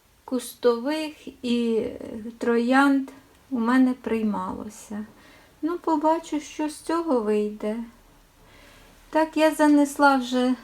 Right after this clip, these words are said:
додому декілька днів, як оці салатові хризантеми. Ну,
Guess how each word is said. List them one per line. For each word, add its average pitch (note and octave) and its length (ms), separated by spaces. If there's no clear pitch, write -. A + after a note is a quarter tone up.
додому A#3+ 640
декілька A#3+ 760
днів, A3+ 360
як A#3+ 260
оці A#3+ 440
салатові A#3+ 800
хризантеми. C4 1040
Ну, A4 100